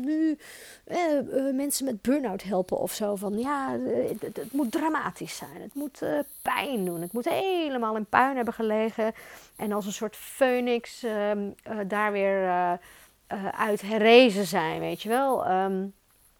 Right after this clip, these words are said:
goed, dat hoeft niet per se. Dus een keerpunt of een sleutelmoment in jouw leven kan ook echt gewoon iets kleins zijn of een kleiner moment zijn. Hè, als jij bijvoorbeeld, ehm,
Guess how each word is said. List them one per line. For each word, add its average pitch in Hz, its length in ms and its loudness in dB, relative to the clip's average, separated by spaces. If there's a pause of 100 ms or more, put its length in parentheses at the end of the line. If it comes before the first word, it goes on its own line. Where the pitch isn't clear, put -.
(200)
goed, 226 140 -6
dat 285 120 -2
hoeft 180 580 0
niet 170 200 -12
per 160 180 -12
se. 165 240 -16 (460)
Dus 220 100 -2
een 233 140 2 (100)
keerpunt 302 600 0
of - 120 -16
een 185 120 -6
sleutelmoment 247 1200 2
in 208 60 -8
jouw 185 180 -4
leven 190 320 -6
kan 294 220 -8 (120)
ook 330 420 -2 (460)
echt - 340 -4
gewoon 226 400 -4
iets - 220 -14 (100)
kleins 233 460 0
zijn 151 120 -12
of 156 120 -12
een 220 200 -6
kleiner 233 580 0
moment 156 480 -8
zijn. 131 300 -16 (380)
Hè, 269 120 -2
als 202 240 0
jij 254 380 2
bijvoorbeeld, 226 920 0 (540)
ehm, 180 500 -6